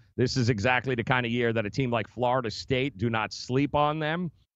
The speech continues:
uh, because they, uh, you know, everyone thinks, "Oh, Florida State, eh, football, it's it." Keep an eye on Florida State basketball this year. It's going to be a very interesting run over the next two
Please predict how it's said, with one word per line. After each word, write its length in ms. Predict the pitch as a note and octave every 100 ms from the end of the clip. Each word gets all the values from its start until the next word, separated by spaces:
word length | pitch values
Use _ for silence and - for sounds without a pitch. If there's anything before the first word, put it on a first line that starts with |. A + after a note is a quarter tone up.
| _ -
uh, 420 | A#2 A#2 A2+ A2
because 460 | G2 B2 - C3+ -
they, 440 | C#3+ C3 C3 B2+
uh, 80 | B2
you 120 | C3
know, 120 | C3+
everyone 260 | C3+ D3 C#3+
thinks, 240 | C#3+ A2+
"Oh, 160 | E3+ E3
Florida 380 | - D#3 D3 B2
State, 540 | - D3 C#3+ C#3 C3+
eh, 280 | A2 A2 G#2+ -
football, 680 | D#3+ B2+ D3 C#3+ C#3+ C#3
it's 180 | B2+ A2
it." 120 | C#3 - _ _ _ _ _ _ _
Keep 180 | D3 D3+
an 60 | D3+
eye 180 | D3
on 140 | C#3 A#2
Florida 280 | C3+ C3 A#2
State 220 | C3+ A2
basketball 560 | A#2+ A#2+ B2 G#2+ G#2
this 260 | G2 F#2+ G2
year. 200 | G#2+ G2
It's 260 | G2+ G#2 -
going 300 | B2 A2+ A2+
to 60 |
be 160 | G#2+ G#2+
a 40 |
very 400 | F2+ A2+ B2 B2+
interesting 580 | A#2 A#2+ A2 A2 - G#2+
run 360 | G#2 A2+ G#2+ G2
over 340 | F#2+ G#2 G#2
the 140 | F#2
next 520 | G#2 G2+ G2+ - - - _ _ _
two 380 | - B2 G2+ G2+